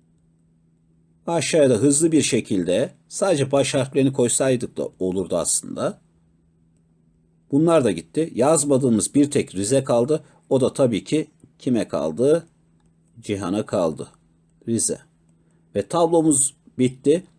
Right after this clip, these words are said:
Değişenlerimiz var. Hatay, Malatya'yı unutmayacağız. Şimdi sorularımız açılsın. İlk sorumuz, buna göre Zonguldak, Malatya, Rize şehirlerinden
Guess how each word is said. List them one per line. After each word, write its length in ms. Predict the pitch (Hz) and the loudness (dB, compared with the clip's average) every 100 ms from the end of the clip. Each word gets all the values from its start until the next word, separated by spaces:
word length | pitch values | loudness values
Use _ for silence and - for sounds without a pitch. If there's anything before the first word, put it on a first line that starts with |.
| _ - | _ 0
Değişenlerimiz 760 | 160 143 156 151 147 156 139 | 2 4 2 4 4 2 2
var. 220 | 135 143 139 _ | 2 0 -4 _
Hatay, 380 | - 143 127 117 | -6 -2 0 2
Malatya'yı 600 | 123 135 135 104 135 156 _ _ - | 2 2 0 0 0 0 _ _ -2
unutmayacağız. 760 | 131 143 - 101 85 64 - - _ - | 2 2 0 -4 -2 -4 -6 -8 _ -4
Şimdi 420 | - 208 175 - _ | 2 2 2 -2 _
sorularımız 640 | - - 143 135 123 123 110 | -8 0 4 6 6 4 2
açılsın. 500 | 98 - 82 - - _ _ _ _ - | 0 -2 -2 -4 -6 _ _ _ _ -4
İlk 200 | 202 208 | -2 0
sorumuz, 520 | - 190 185 190 117 | 2 2 0 -2 0
buna 180 | 151 180 | 2 4
göre 220 | 165 175 | 4 4
Zonguldak, 720 | 131 147 156 151 135 135 139 | 4 4 4 2 2 0 0
Malatya, 540 | 110 127 139 139 120 | 0 2 2 2 0
Rize 360 | 90 135 135 131 | 2 0 2 0
şehirlerinden 720 | - 127 113 110 107 113 117 | 2 0 2 2 0 0 -2